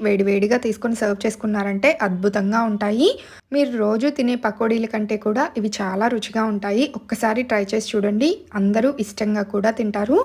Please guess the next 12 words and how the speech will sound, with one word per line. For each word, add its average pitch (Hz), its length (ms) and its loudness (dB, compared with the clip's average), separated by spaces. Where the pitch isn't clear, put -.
డైలీ 220 460 8
ఒకే 226 220 0
రకమైన 247 400 2
స్నాక్స్ 208 440 -2
చేసి 214 200 0
పెట్టినా 208 300 -2
సరే 226 300 0
ఇష్టంగా 214 400 0
తినరు 208 340 0
కదా 208 200 0
పిల్లలు. 202 360 2
అప్పుడప్పుడు 220 500 4